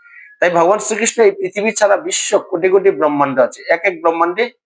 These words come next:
এক এক প্রজাতির প্রাণী আছে, সেটা আমাদের দৃষ্টির বাইরে। কারণ কি? আমাদের দিব্য দৃষ্টি নেই, আমাদের জড় দৃষ্টি, এই দৃষ্টির দূরত্ব বেশি নয়, মানে দূরের একটা গাছে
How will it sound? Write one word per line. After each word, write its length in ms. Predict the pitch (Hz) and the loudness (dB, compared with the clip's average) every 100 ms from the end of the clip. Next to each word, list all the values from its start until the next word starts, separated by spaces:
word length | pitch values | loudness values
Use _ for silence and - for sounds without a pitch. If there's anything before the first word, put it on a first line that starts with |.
| _ _ | _ _
এক 180 | - 180 | -6 -4
এক 120 | 220 - | -4 -4
প্রজাতির 460 | 185 180 180 170 - | -2 0 0 -2 -4
প্রাণী 280 | 135 123 110 | -2 -2 -4
আছে, 200 | 95 - _ _ _ _ _ - | -8 -12 _ _ _ _ _ -10
সেটা 320 | - 175 190 | -4 0 0
আমাদের 360 | 165 175 185 | 0 0 -2
দৃষ্টির 360 | - - - 277 | -2 -6 -6 -2
বাইরে। 260 | 226 196 - | 0 0 0
কারণ 200 | 143 175 | 0 0
কি? 280 | 180 226 285 _ _ _ | -4 -8 -8 _ _ _
আমাদের 320 | - 160 170 151 | -2 0 0 0
দিব্য 300 | 165 147 165 | -2 0 -2
দৃষ্টি 400 | 143 139 - 104 | -2 -4 -8 -10
নেই, 120 | 90 _ _ | -12 _ _
আমাদের 320 | - 151 185 151 | -8 -2 -2 0
জড় 260 | 156 165 | 2 2
দৃষ্টি, 420 | 156 143 - - - _ _ _ _ _ _ | -2 -6 -8 -12 -20 _ _ _ _ _ _
এই 80 | 160 | -6
দৃষ্টির 420 | 156 190 - 208 | -2 -2 0 -2
দূরত্ব 340 | 185 208 208 185 | -2 -8 -2 -2
বেশি 320 | 156 - 104 | 0 -4 -8
নয়, 100 | - _ _ _ _ _ _ | -18 _ _ _ _ _ _
মানে 140 | 143 160 | -4 -2
দূরের 280 | 160 190 | 0 2
একটা 240 | 196 185 190 | 0 0 0
গাছে 340 | 160 156 190 | 2 0 -2